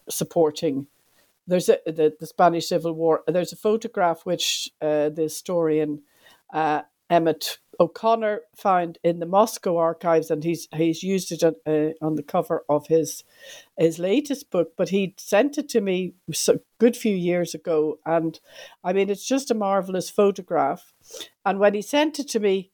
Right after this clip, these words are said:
he didn't realize that, uh, Ewart Milne and Leslie Dakin were in the photograph. He just said, "Look, you know, uh,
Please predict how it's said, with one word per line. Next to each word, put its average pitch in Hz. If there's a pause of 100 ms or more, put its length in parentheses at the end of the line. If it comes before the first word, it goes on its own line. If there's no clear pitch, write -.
(120)
he 226
didn't 214
realize 180
that, 170 (140)
uh, 165 (120)
Ewart 175
Milne 165 (100)
and 160
Leslie 165
Dakin 165 (460)
were 180
in 185
the 170
photograph. 165
He 170
just 170
said, 165
"Look, 170 (140)
you 165
know, 143 (760)
uh, 156